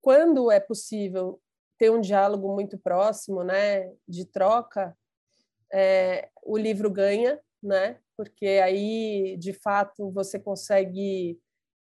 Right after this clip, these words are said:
fazer o que, o que é possível fazer no seu próprio livro, né, como au-, com autoria de, de texto e imagem, fazer esse vai e volta que eu, que eu falei pra você, né, de mexer, bom, você produz ali as imagens, aí você mexe no texto, você mexeu no texto,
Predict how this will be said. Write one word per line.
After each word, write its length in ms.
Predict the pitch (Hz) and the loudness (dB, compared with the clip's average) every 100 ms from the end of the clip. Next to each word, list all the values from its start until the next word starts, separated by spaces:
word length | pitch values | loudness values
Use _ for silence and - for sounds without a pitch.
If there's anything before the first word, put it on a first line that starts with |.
| _ _ | _ _
fazer 640 | - 233 214 185 214 226 | -2 2 2 2 2 2
o 100 | 208 | 0
que, 380 | 208 233 214 202 - | -4 -8 -6 -6 -6
o 80 | |
que 120 | 202 233 | -4 -2
é 40 | |
possível 360 | 240 - 247 233 | -2 -4 -4 0
fazer 300 | 226 214 214 | 0 0 -2
no 100 | 202 | -4
seu 180 | 214 | -6
próprio 380 | 202 202 196 208 | -2 0 0 -2
livro, 580 | 196 208 220 202 185 185 - - - - - | -4 -4 -4 -4 -6 -8 -18 -16 -16 -16 -8
né, 240 | 196 196 208 | 0 2 0
como 240 | - 196 | -2 -2
au-, 400 | 190 190 - - _ | 0 -2 -8 -12 _
com 120 | 202 190 | -2 0
autoria 640 | 190 202 185 190 180 175 | 0 -2 0 2 2 -2
de, 200 | 170 180 | -6 -12
de 180 | 175 190 | -10 -6
texto 440 | - 196 196 202 | 0 0 0 -4
e 40 | |
imagem, 600 | 180 185 190 226 214 190 - _ _ _ _ | -4 -2 0 0 -2 -6 -10 _ _ _ _
fazer 380 | 226 202 196 214 | 2 2 4 2
esse 200 | 208 233 | 2 -2
vai 240 | 190 202 | 0 0
e 40 | 202 | 0
volta 420 | 185 196 226 208 | 0 0 0 -8
que 100 | 214 | -10
eu, 140 | 190 - | -12 -14
que 120 | - 202 | -10 -8
eu 160 | 196 _ | -8 _
falei 280 | 214 202 196 | 0 2 2
pra 140 | 196 | 0
você, 420 | 190 190 233 220 | -4 -2 0 2
né, 360 | 208 196 214 220 | 4 2 2 -4
de 180 | 185 175 | -12 -4
mexer, 800 | 202 196 - 208 202 196 180 - | -2 -2 -2 -2 0 -2 -2 -8
bom, 280 | 202 202 185 | -6 -2 -2
você 160 | 180 202 | -2 -8
produz 420 | 208 196 214 202 | -4 -4 -2 0
ali 260 | 202 202 202 | -2 0 -2
as 140 | 196 | -2
imagens, 520 | 202 208 226 220 208 | -2 0 0 -2 0
aí 140 | 196 196 | 0 0
você 240 | 202 214 | -6 -6
mexe 320 | 202 196 196 | -2 -2 -4
no 100 | 202 | -10
texto, 420 | 196 208 202 196 | -6 -4 -4 -6
você 120 | - 202 | -10 -6
mexeu 340 | 202 196 202 | -4 -2 -4
no 100 | 196 | -4
texto, 380 | 196 220 214 | -2 -2 -2